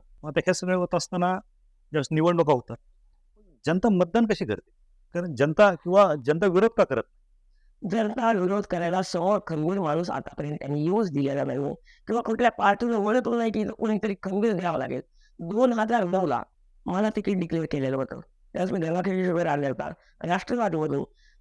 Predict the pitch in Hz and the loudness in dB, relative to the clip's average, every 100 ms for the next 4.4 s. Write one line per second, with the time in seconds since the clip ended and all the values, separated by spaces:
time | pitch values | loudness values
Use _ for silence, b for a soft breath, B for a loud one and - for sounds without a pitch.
0 | - 220 220 - - 208 214 262 247 226 | -2 0 0 -4 -4 -4 -2 0 0 -2
1 | 220 - 202 190 185 151 147 151 190 - | -4 -4 -2 0 2 0 -2 -4 -6 -8
2 | _ _ _ _ _ _ _ _ _ - | _ _ _ _ _ _ _ _ _ -8
3 | 156 214 233 233 240 240 233 - 208 208 | -2 2 2 0 -4 -2 -2 0 0 0
4 | 220 - 190 160 | -4 -8 -8 -8